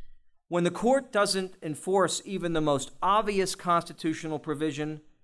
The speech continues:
the abuses of power quickly add up. In this way, Grutter v. Bollinger brought us race-based quotas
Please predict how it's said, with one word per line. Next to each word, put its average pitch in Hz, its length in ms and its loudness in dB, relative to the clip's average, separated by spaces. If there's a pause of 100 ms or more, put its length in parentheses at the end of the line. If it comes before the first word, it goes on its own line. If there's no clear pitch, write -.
(120)
the 135 180 -2
abuses 151 600 0
of 151 180 -4
power 131 420 2
quickly 127 560 0
add 110 240 -8
up. 82 240 -14 (480)
In 135 140 -6
this 160 280 2
way, 123 480 0 (640)
Grutter 156 360 4
v. 139 180 0
Bollinger 147 640 2
brought 131 240 2
us 123 220 0
race-based 135 680 -2
quotas 185 580 -2